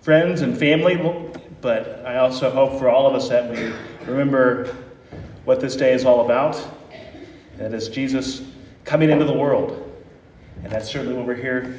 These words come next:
to celebrate this evening. Uh, we'll be in Matthew chapter two this evening, where we've been at the beginning of the Gospel of Matthew on Sunday mornings now for the last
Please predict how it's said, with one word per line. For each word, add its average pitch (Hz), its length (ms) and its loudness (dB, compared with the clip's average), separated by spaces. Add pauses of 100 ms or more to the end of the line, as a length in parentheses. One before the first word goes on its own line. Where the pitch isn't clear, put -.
(140)
to 127 80 -4
celebrate 147 440 6
this - 220 -2
evening. 165 720 2 (520)
Uh, 110 140 -2
we'll 120 100 0
be 135 140 0
in 131 140 2
Matthew 156 420 2
chapter 147 380 4
two 262 420 2
this - 220 -2
evening, 151 260 0
where 147 180 4
we've - 640 -2
been 220 300 8
at 160 120 0
the 160 60 -2
beginning 160 380 4
of 147 80 4
the 147 60 2
Gospel 147 400 4
of 139 80 0
Matthew 135 760 0
on 135 120 2
Sunday 143 320 0
mornings 151 520 2
now 135 180 2
for 131 120 -2
the 131 60 0
last 123 400 0